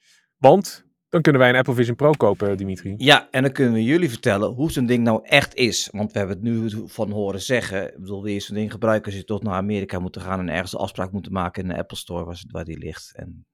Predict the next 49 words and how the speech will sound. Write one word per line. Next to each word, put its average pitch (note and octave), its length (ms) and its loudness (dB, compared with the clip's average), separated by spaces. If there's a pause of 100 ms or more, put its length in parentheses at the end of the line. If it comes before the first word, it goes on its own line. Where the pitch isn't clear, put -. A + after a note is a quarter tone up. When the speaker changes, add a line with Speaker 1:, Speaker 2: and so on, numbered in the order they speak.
(120)
Speaker 2:
dat - 280 -20 (140)
heb F2+ 180 -6
ik - 100 0
er F2 60 -4
dan E2 220 -6
ook - 180 4
weer F2+ 100 -2
niet F#2 160 -4
voor G2 100 -6
Speaker 1:
Precies. C#2+ 200 -6
Speaker 2:
over, E2+ 120 -6
Ruud. - 240 -10 (540)
Speaker 1:
Nou, - 160 0 (280)
wij D#3+ 200 8
hebben F3+ 220 8
dan E3 200 4
geen F#3 260 4
Apple F3 180 6
Vision C3+ 300 4
Pro, D3 480 6
maar B2+ 320 0
wij B2+ 120 4
hebben B2+ 260 2
wel C#3+ 300 4 (200)
veel C3 340 2 (100)
andere D#3 380 4
gadgets. G2+ 520 0 (500)
En C#3+ 360 2
dat E3+ 140 6
is E3 80 0
precies - 420 -2
waar D3+ 140 2
we D#3+ 80 0
het D3+ 80 -2
volgende D#3 400 6
week C3 360 2
over B2 220 4
gaan A#2 100 4
hebben. A#2 340 6
We C3+ 80 0
willen B2+ 160 4
de B2 100 2
aflevering B2 500 2
volgende C3 360 4
week A#2 280 2
iets F3+ 260 -2
anders C3+ 360 0
gaan G#2 360 0
insteken. F#3+ 580 0